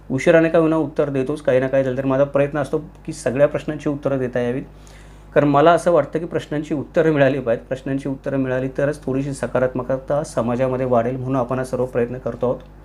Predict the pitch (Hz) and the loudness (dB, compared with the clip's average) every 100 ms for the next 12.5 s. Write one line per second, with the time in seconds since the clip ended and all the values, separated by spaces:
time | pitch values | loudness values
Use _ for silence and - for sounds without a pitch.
0 | - - - - - - - - 113 165 | -20 -20 -20 -20 -20 -20 -14 -6 4 6
1 | 170 151 175 165 160 160 160 156 156 160 | 6 6 4 4 2 2 0 0 -2 0
2 | 151 156 143 147 151 147 131 156 170 - | 0 0 -2 -2 -4 -4 -4 0 -2 0
3 | 151 147 151 143 135 135 131 135 127 127 | 0 0 0 -2 0 -2 0 0 0 -2
4 | 127 127 120 - 131 135 143 160 - - | -2 -4 -4 -4 -6 0 0 0 -8 -20
5 | - - - - - 123 139 139 127 139 | -20 -20 -20 -8 -2 2 2 2 2 2
6 | 147 139 139 139 135 127 - 127 135 139 | 2 0 -2 -6 -6 -6 -4 -2 -2 -2
7 | 110 - 131 131 139 131 147 139 123 127 | -6 -2 -2 0 0 0 0 -2 -4 -8
8 | 127 131 131 127 131 - 135 135 131 131 | -8 -6 -2 -2 0 0 0 -2 0 0
9 | 135 131 127 123 123 131 127 123 131 135 | 0 0 -2 -2 -4 -2 -2 -2 -2 -4
10 | 127 131 131 131 123 131 131 127 123 139 | -2 0 0 0 0 0 0 -2 -2 -4
11 | - 117 113 123 - 131 135 127 113 127 | -4 -4 0 -2 -2 -6 -4 -4 -6 -6
12 | 131 131 123 123 151 | -4 -2 -2 0 -2